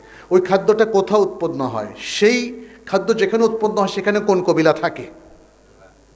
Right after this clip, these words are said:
বুঝতে পেরেছেন? তাহলে এখনকার যে কম্পিউটার, তার চাইতেও তীক্ষ্ণ মেধা ছিল তাদের। ফলে তারা যদি সব হাদিস নাও লিখে, তবুও তো কোনো সমস্যা নেই, তার মুখস্থ আছে। এটা তো পরীক্ষিত, ঐতিহাসিক সত্য।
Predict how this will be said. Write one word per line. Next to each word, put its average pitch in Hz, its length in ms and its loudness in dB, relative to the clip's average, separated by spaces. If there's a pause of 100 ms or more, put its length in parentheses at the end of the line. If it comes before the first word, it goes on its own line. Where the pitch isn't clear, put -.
(280)
বুঝতে 160 220 0
পেরেছেন? 233 360 4 (680)
তাহলে 165 160 0
এখনকার 220 560 2
যে - 120 0
কম্পিউটার, 170 760 2 (120)
তার 233 120 0 (100)
চাইতেও 269 340 -4
তীক্ষ্ণ 269 460 -2
মেধা 190 240 2
ছিল 175 280 0
তাদের। 131 280 -2 (720)
ফলে 180 320 2
তারা 190 300 2
যদি 220 400 -2 (320)
সব - 300 -2
হাদিস 208 480 -2
নাও 156 300 4
লিখে, 143 420 0 (580)
তবুও 220 240 6
তো 302 120 0
কোনো 285 160 4
সমস্যা 220 360 0
নেই, 208 80 0
তার 226 120 -2
মুখস্থ 233 340 0
আছে। 185 300 0 (220)
এটা 208 100 0
তো 214 100 0
পরীক্ষিত, 240 500 0
ঐতিহাসিক 214 480 0
সত্য। - 320 -6